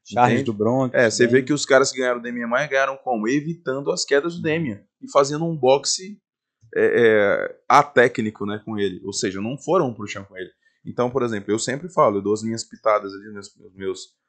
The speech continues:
Speaker 2: os meus, é, palpites, e eu digo que o pior jogo pro Khabib seria um Charles do Bronx da vida, que de guarda, fazendo guarda ele é perigoso, nas costas ele é perigoso, de frente ele é perigoso,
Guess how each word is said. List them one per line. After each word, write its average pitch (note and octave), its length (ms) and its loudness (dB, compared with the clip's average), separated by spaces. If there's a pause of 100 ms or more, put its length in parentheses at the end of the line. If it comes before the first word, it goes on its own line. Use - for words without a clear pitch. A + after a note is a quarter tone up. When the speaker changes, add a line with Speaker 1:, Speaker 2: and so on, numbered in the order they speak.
(320)
Speaker 2:
os E2+ 160 -12
meus, G2 600 -4
é, F2 380 2
palpites, G#2 680 -6
e A2 80 -4
eu A#2+ 100 2
digo D3 280 -6
que C3+ 240 -4
o A2 140 -8
pior C#3 280 2
jogo B2+ 380 0
pro B2+ 500 0
Khabib A2+ 320 0
seria D#3 300 -4
um F3+ 80 -8
Charles C3+ 300 0
do A2 100 -12
Bronx G#2+ 200 -8
da G#2 120 -2
vida, G2+ 320 -12 (360)
que G#2+ 240 0
de G2 300 -6
guarda, A2 640 4 (220)
fazendo C3 320 2
guarda A#2 260 6
ele A2 80 2
é G#2+ 40 2
perigoso, A#2 580 2
nas A2+ 200 -6
costas G#2+ 280 -6
ele G#2 80 -10
é - 20 -20
perigoso, A2+ 460 -6
de A2+ 160 -14
frente A2 220 -14
ele G#2 80 -8
é - 40 -8
perigoso, B2 640 -4